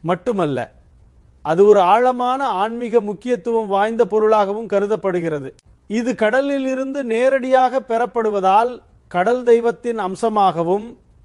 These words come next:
இயற்கையின் தூய்மையான ஆற்றலை தன்னகத்தே கொண்டதாகவும் நம்பப்படுகிறது. கல்லுப்புக்கு எதிர்மறை ஆற்றல்களை நீக்கும்,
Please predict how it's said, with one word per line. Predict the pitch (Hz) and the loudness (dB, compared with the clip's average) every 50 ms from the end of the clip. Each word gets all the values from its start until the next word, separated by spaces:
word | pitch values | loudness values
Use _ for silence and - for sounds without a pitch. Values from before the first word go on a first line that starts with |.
| - _ - | -20 _ -10
இயற்கையின் | 165 175 196 220 233 226 - - 233 220 208 202 208 226 233 240 247 - _ _ _ _ | -8 -2 2 2 2 2 0 -2 0 0 0 2 0 -4 -4 -4 -10 -14 _ _ _ _
தூய்மையான | - 190 202 226 233 233 240 233 233 233 226 233 240 254 220 185 185 | -6 -4 -2 -2 -2 -2 0 0 0 2 2 0 0 0 0 2 2
ஆற்றலை | 208 190 - 226 226 220 220 214 226 233 196 - | 0 0 -2 -6 -2 0 2 2 0 0 -4 -8
தன்னகத்தே | - 170 160 175 196 233 226 208 220 185 - - 226 226 233 | -6 -6 -4 -4 -2 -4 -2 -2 -2 -4 -2 2 4 4 4
கொண்டதாகவும் | 226 - 196 185 185 196 190 185 180 170 151 156 160 175 190 175 156 | 4 0 -2 0 0 0 2 4 2 2 2 -2 -6 -8 -8 -6 -8
நம்பப்படுகிறது. | 151 156 170 190 - - 165 151 143 135 143 135 139 139 147 151 143 143 - _ _ _ - | -6 -4 -4 -6 -4 -4 -4 -4 -2 -4 -4 -4 -4 -4 -4 -6 -6 -8 -14 _ _ _ -2
கல்லுப்புக்கு | 190 202 214 240 254 277 269 - - 240 233 180 - - 220 226 220 226 247 247 - _ _ _ _ _ _ _ - | 0 0 0 2 0 -2 -2 -2 -2 -4 -4 -4 -6 -6 0 2 4 4 2 0 -4 _ _ _ _ _ _ _ -6
எதிர்மறை | 175 175 196 196 226 269 254 262 247 240 233 226 233 233 254 247 - _ _ _ _ _ _ _ - | 0 0 0 2 2 2 0 2 2 2 2 4 4 2 0 -2 -10 _ _ _ _ _ _ _ -2
ஆற்றல்களை | 170 180 214 208 - 240 233 233 226 214 185 196 202 196 208 220 233 - _ _ _ _ 147 143 | 0 0 0 0 0 -4 -2 0 0 -2 -2 -2 -2 0 0 -2 -2 -4 _ _ _ _ -14 -10
நீக்கும், | 156 180 208 226 190 - - 214 214 233 247 | -6 -4 -4 -4 -6 -8 -4 -2 -2 -2 -2